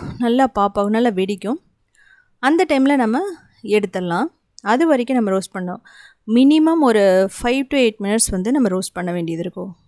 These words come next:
அப்படி ரோஸ்ட் பண்ணா மட்டும்தான் உடம்புக்கு நல்லது. இல்ல அப்படின்னா, அது வேகாமையோ ரோஸ்ட் பண்ணாமையோ இருந்து நம்ம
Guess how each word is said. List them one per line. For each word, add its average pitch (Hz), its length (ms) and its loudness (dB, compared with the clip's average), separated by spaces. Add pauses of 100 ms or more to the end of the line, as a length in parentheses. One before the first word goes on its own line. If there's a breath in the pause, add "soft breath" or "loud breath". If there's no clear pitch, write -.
(180)
அப்படி 220 200 -4
ரோஸ்ட் 247 280 0
பண்ணா 254 260 2
மட்டும்தான் 185 640 -4 (1300 soft breath)
உடம்புக்கு 247 400 2
நல்லது. 180 500 -2
இல்ல 262 260 -2
அப்படின்னா, 233 320 2
அது 233 160 4
வேகாமையோ 220 680 2
ரோஸ்ட் 208 280 0
பண்ணாமையோ 202 380 0
இருந்து 196 320 0
நம்ம 190 180 -2